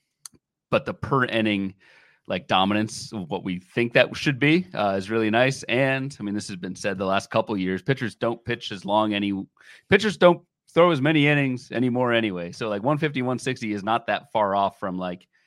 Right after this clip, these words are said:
your top fifteen starting pitchers in terms of innings pitched in a, in a season. So, um,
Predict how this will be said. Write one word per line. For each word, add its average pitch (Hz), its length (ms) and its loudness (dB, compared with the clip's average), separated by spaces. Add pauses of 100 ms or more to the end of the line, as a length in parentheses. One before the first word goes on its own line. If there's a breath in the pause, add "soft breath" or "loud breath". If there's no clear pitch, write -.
(180)
your 95 120 -6
top - 300 -6
fifteen 92 480 -8 (220)
starting 90 320 -12
pitchers 92 340 -12
in 95 100 -14
terms 87 280 -14
of 82 120 -14
innings 90 320 -10
pitched - 400 -20
in 92 140 -14
a, 104 100 -16 (560 loud breath)
in 165 120 2
a 156 60 6
season. 104 440 -2
So, 120 440 4
um, 113 480 2